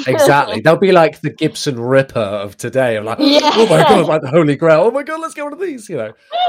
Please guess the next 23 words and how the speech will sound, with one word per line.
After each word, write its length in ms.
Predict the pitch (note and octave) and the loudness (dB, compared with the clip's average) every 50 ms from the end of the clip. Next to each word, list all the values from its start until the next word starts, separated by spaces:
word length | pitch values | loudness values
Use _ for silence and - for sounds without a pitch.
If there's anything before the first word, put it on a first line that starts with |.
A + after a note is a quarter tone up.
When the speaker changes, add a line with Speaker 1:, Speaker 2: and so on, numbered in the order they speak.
| D#5+ - - - | -4 -4 -6 -4
Speaker 2:
I, 140 | - B3+ C#4+ - | -2 -2 -2 -2
I 140 | D3 F3+ C4+ | -4 -6 -4
Speaker 1:
<laughs> 0 | |
Speaker 2:
think 160 | D#3 C#3 C3+ | -4 -6 -6
they 120 | C#3 C3+ | -6 -6
really 260 | B2+ C3 C3 A#2+ A2+ A2 | -6 -6 -6 -8 -8 -8
will 180 | A#2 A#2+ A#2 A2+ | -8 -8 -8 -8
be 100 | G#2 G2 | -10 -12
worth 260 | G2 G2 F#2+ F#2 _ | -10 -12 -12 -14 _
quite 260 | - G#2+ F#2 F2+ F#2 | -14 -14 -12 -12 -12
a 40 | F#2 | -14
lot 160 | F#2 F2+ F2+ F2+ | -14 -14 -16 -16
of 60 | F#2 | -16
money, 420 | G2+ G2+ F#2 F2+ E2+ E2+ F2 F2 - | -18 -18 -18 -18 -18 -18 -18 -20 -18
um, 220 | F#2+ F#2 F#2 F2 G#2 | -18 -18 -16 -16 -14
even 280 | A#2 A#2 A2+ A2 G#2+ G#2+ | -14 -14 -14 -14 -12 -10
though 120 | A2 G#2+ | -10 -10
they're 120 | G2+ G#2+ G#2 | -8 -10 -10
not, 220 | A2+ A#2+ A#2 - | -10 -10 -10 -10
like, 220 | A2+ A2+ A2 _ - | -12 -14 -14 _ -14
the 100 | B2+ A#2+ | -16 -14
highest 720 | A#2 - - - - C3 B2 - C#3+ C#3+ C3+ - - - - | -14 -16 -20 -20 -20 -20 -18 -16 -16 -16 -16 -16 -18 -18 -18
ultra 640 | - D3+ D3 _ - - - C#3 A#2 A2 A2 G#2+ | -18 -18 -18 _ -20 -16 -14 -12 -12 -12 -12 -16